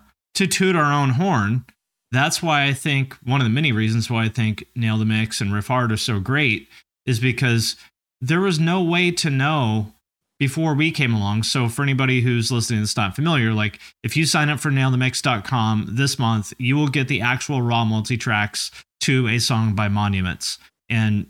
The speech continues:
John Brown is one of the best fucking guitarists in metal, and his tracks are unreal. And, like,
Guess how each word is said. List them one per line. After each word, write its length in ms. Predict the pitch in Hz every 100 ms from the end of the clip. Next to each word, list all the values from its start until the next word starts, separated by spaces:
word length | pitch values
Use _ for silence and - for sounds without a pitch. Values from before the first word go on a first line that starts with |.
| 127
John 300 | 123 127 120
Brown 480 | 120 113 113 110 107
is 400 | 107 104 92 -
one 160 | 113
of 80 | 107
the 40 | 110
best 180 | 107
fucking 300 | - 107 113
guitarists 440 | 104 98 107 101 -
in 100 | 104
metal, 360 | 98 101 98 95
and 100 | 98
his 260 | 95 107 92
tracks 440 | - 110 101 -
are 280 | 117 98 98 - - _ _ _ _ _ _ -
unreal. 760 | 170 156 151 147 139 135 - -
And, 380 | 127 120 110 110
like, 320 | 113 107 -